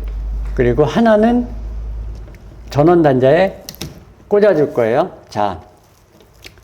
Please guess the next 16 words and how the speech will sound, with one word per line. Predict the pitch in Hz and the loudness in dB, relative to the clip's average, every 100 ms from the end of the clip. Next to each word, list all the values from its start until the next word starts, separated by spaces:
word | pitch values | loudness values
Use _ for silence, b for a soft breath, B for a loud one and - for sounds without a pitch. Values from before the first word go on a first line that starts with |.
| - 143 | -10 0
얘는 | 147 190 208 196 156 | 4 4 2 0 -2
요쪽 | 175 226 - | 0 0 0
전원단자에 | 147 175 160 156 151 147 | 2 2 4 4 4 2
꽂으면 | 156 147 143 139 | 2 2 2 0
그냥 | 120 113 | 0 0
일반 | 120 151 147 | 2 2 0
콘센트가 | 185 202 208 - 151 127 | -2 -2 -2 0 0 0
되는 | 117 113 | 0 -2
거고, | 104 110 147 135 101 B B B B | -2 0 2 2 2 B B B B
요거를 | 127 127 139 214 226 B B B B | 0 2 4 4 2 B B B B
아까 | - - 143 127 | -14 -2 0 2
그 | 131 127 | 4 2
스위치와 | 127 226 247 240 - 175 170 208 214 | 2 0 -2 -2 -2 2 4 4 2
콘센트 | - 233 226 208 175 | 0 0 0 0 -2
모듈을 | 135 135 143 139 | 0 0 2 4
연결해주는 | 117 120 143 143 120 120 156 208 | 2 2 2 2 0 0 0 0